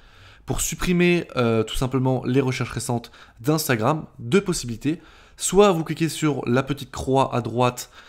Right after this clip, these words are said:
pour supprimer justement les dernières, euh, recherches, tout simplement comme je viens de le faire, vous voyez. Là, je viens de supprimer quelques, euh, quelques recherches. Hop, je clique sur la petite croix à droite. Et si vous voulez vraiment tout supprimer, tout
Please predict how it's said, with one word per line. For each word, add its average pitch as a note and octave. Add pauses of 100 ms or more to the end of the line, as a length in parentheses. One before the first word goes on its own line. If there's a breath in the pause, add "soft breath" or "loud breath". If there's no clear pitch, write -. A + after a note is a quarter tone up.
(200 loud breath)
pour A#2+
supprimer C3
justement B2 (260 loud breath)
les A#2
dernières, B2+
euh, A2+
recherches, G#2
tout -
simplement G#2
comme G#2+
je G#2
viens G#2
de G2+
le G2
faire, D3
vous -
voyez. G#2 (380 loud breath)
Là, G#2+
je G2+
viens G#2
de G2+
supprimer -
quelques, B2+
euh, G2+ (380 soft breath)
quelques A#2+
recherches. G#2+ (120)
Hop, C#3
je G#2+
clique -
sur C3
la B2
petite -
croix -
à -
droite. A2+ (380 loud breath)
Et B2
si D#3+
vous F3+
voulez E3+
vraiment C#3
tout E3
supprimer, D#3+
tout -